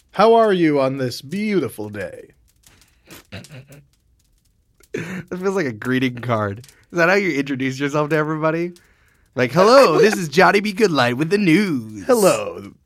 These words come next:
Speaker 1: It, uh, I mean, yeah.
Speaker 2: <laughs>
Speaker 1: You're not wrong.
Speaker 2: Uh, the gnome woman looks up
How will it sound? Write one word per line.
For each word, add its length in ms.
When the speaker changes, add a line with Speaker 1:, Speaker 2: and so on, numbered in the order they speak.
Speaker 1:
It, 280
uh, 160
I 60
mean, 240
yeah. 520
Speaker 2:
<laughs> 600
Speaker 1:
You're 120
not 180
wrong. 380
Speaker 2:
Uh, 200
the 120
gnome 300
woman 280
looks 260
up 280